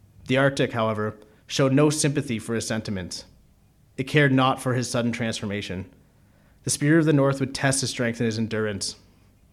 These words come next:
A gust of wind broke the warrior from his charge. He fell hard onto the snow and ice, the air being knocked out of his lungs. His volition was being challenged to its limit.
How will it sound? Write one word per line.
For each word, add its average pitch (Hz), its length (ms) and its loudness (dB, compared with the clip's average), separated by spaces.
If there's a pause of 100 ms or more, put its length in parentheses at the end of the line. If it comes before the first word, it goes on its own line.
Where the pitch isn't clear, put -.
(140)
A 127 60 -2
gust 147 240 2
of 147 60 4
wind 147 240 4
broke 135 300 2
the 139 80 2
warrior 127 320 4
from 123 160 -4
his 113 100 -2
charge. 107 480 -4 (520)
He 135 120 0
fell 143 220 6
hard 147 300 4
onto 151 180 2
the 135 100 0
snow 123 260 0
and 117 120 0
ice, 107 340 -4 (180)
the 127 140 0
air 135 120 4
being 135 220 4
knocked 117 260 0
out 120 100 -2
of 117 60 -2
his 107 140 -6
lungs. 104 400 -6 (840)
His 139 140 2
volition 151 340 2
was 143 100 4
being 139 200 2
challenged 127 440 0
to 123 100 -4
its 107 140 -6
limit. 110 400 -4